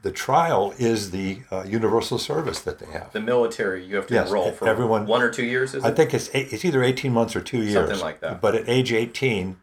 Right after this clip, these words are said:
Speaker 1: you automatically do that. You have no choice, which, by the way, I think would be a great idea for our country, and that's another subject.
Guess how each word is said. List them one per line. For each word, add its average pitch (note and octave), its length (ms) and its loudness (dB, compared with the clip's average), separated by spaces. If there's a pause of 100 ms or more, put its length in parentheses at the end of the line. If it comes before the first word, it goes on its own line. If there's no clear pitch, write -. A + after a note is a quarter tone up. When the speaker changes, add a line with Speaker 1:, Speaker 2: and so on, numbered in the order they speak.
(720)
Speaker 1:
you A2 180 -2
automatically G2+ 540 0
do G2 100 -2
that. F2+ 160 -6
You A2+ 100 6
have G2+ 120 4
no G2+ 120 4
choice, F2 420 -2 (640)
which, - 180 -6
by A2+ 140 6
the A2+ 80 6
way, G#2 100 4
I F#2+ 80 4
think F#2+ 160 -2
would F2+ 160 -4
be F2 100 -6
a F2 60 -8
great G#2 400 2
idea F#2+ 320 0
for F#2 200 -4
our F#2 120 0
country, F2 440 -4
and E2+ 100 -6
that's F2+ 180 -2
another F2+ 260 -2
subject. G2 400 2